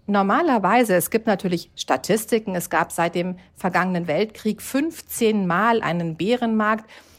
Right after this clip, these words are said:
Also üblicherweise fallen die Börsenkurse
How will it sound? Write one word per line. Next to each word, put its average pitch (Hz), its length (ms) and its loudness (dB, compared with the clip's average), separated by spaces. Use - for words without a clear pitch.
Also 233 240 2
üblicherweise 220 840 0
fallen 214 460 0
die 202 100 -2
Börsenkurse 202 1000 0